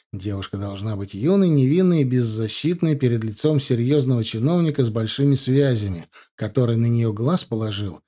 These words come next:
и требует близости. «А если Ивлев решит факты проверить?» улыбаясь, спросил Самедов. «Это надо, чтобы писала реальная девушка. И если он её найдёт, она должна всё подтвердить».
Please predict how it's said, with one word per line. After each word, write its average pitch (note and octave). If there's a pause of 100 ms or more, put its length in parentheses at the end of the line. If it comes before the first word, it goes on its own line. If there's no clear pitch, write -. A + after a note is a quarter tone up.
(160)
и F2+
требует A#2
близости. G#2 (720)
«А D2+
если D#3 (120)
Ивлев B3
решит F#3
факты -
проверить?» F#3+ (280)
улыбаясь, G#2+
спросил G2+
Самедов. G#2+ (280)
«Это -
надо, G3+
чтобы G#3
писала G3+
реальная G#3+
девушка. F3 (340)
И F#2+
если G#2+
он B2
её C3+
найдёт, C3+
она C#3
должна C3
всё D#3
подтвердить». D#3